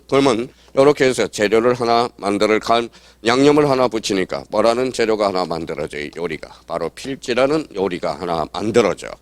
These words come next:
필지라는 것은 토지 등록 단위가 바로 필지. 간혹가다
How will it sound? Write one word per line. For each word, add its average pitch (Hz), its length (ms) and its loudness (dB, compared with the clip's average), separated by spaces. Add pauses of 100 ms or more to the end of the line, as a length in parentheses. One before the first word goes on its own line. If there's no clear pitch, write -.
(240)
필지라는 156 540 2
것은 131 460 0 (360)
토지 165 460 2
등록 139 420 2
단위가 120 440 2
바로 151 280 0
필지. 151 400 -2 (220)
간혹가다 131 720 2